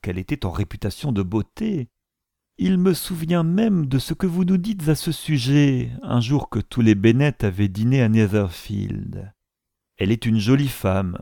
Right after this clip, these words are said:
ce furent vos paroles. On pourrait aussi justement nommer sa mère un bel esprit,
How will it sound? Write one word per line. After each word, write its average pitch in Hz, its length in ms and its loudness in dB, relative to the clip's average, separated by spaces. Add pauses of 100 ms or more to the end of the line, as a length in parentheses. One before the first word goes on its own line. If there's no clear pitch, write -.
(100)
ce - 200 -14
furent 165 200 -4
vos 131 140 2
paroles. 147 680 -4 (720)
On 143 80 4
pourrait 135 500 0
aussi 127 260 2
justement 135 560 2
nommer 120 280 4
sa 101 200 0
mère 123 240 2
un 107 100 2
bel 110 240 2
esprit, - 600 -4